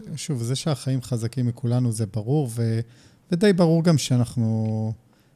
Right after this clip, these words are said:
שנייה, נחזור, אה, אנחנו מדברים פה על עסקים, וזה נחזור לקנות, נחזור לצרוך, נחזור, אה, הכלכלה כנראה תשתקם, ו-, ועוד הרבה דברים. אבל עד אז צריך להיות, אה, אני חושב שרגישים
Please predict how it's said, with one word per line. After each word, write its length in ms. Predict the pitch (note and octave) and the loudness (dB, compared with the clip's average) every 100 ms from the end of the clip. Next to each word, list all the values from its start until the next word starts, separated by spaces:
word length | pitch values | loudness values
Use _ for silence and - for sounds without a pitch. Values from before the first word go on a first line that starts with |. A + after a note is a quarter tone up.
| _ - | _ -2
שנייה, 160 | B2+ B2 | 2 4
נחזור, 720 | A2 - G#2+ A2+ D3 D3 C3 | 2 2 2 6 6 6 4
אה, 580 | B2+ B2 A#2+ A#2+ A#2 A2 - _ _ _ _ _ - | 4 4 4 4 2 0 -6 _ _ _ _ _ -8
אנחנו 160 | A2+ | -2
מדברים 260 | A2+ A2 B2 | 0 2 0
פה 120 | B2 | 0
על 80 | A#2 | 0
עסקים, 360 | A2 A#2 A#2+ C#3+ | 0 -4 -4 -2
וזה 140 | F3 | 0
נחזור 420 | D#3 - C3 E3 | 0 0 2 4
לקנות, 420 | B2 - C3 B2+ | 2 0 0 0
נחזור 380 | A2+ - A2 A#2+ | -4 -6 -4 -2
לצרוך, 580 | A2 - - C#3+ D#3 - | -2 -4 -2 0 0 -2
נחזור, 560 | A2 F#2 A2 B2 A2 A2 | -6 -4 -2 -2 -2 -4
אה, 440 | A2+ A2+ A2 G#2 | -2 -2 -4 -6
הכלכלה 480 | F#2 A2+ G#2 G#2+ A#2+ | -6 -4 -2 -2 -2
כנראה 360 | C3+ C#3 C3 C3+ | 0 0 0 -2
תשתקם, 680 | - - C3 - C#3 C#3 B2 | -4 -4 -4 0 0 2 0
ו-, 180 | A2+ A2+ G#2+ | -2 -2 -2
ועוד 260 | A2+ A2+ | -4 -2
הרבה 220 | A#2 A2+ | -2 -2
דברים. 480 | A#2 - G#2+ G#2+ C#3 F3+ - _ _ _ _ _ _ - | -2 -4 -6 -4 -4 -6 -12 _ _ _ _ _ _ -12
אבל 200 | A2 A#2 | -4 -2
עד 180 | C#3+ G3 | 0 0
אז 220 | A3+ F#3 | 0 0
צריך 260 | - E3+ - | 0 -2 2
להיות, 260 | F3 E3 D#3 | 0 2 2
אה, 300 | C#3+ C#3 B2 G2+ - _ _ - | 4 4 4 0 -6 _ _ -16
אני 80 | C3 | -10
חושב 160 | - D#3+ | -6 -2
שרגישים 1300 | F3 D3+ C3+ A#2+ G#2 - C#3 A#2 A2 A#2+ - F3 | 2 2 4 2 0 -6 -8 -2 0 2 6 4